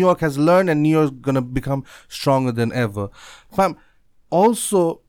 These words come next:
being from a place where it's so multicultural and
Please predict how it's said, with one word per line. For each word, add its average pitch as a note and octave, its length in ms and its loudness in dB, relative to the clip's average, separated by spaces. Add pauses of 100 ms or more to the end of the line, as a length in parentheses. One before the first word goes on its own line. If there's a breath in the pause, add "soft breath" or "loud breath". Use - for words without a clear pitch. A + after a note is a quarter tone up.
(1040)
being G3+ 560 -2 (140)
from D#3+ 180 -2
a D3+ 80 -2
place D3+ 340 -2
where C3+ 140 -2
it's A#2+ 120 -4
so D3+ 320 0
multicultural A#2+ 840 -4
and G#2+ 280 -6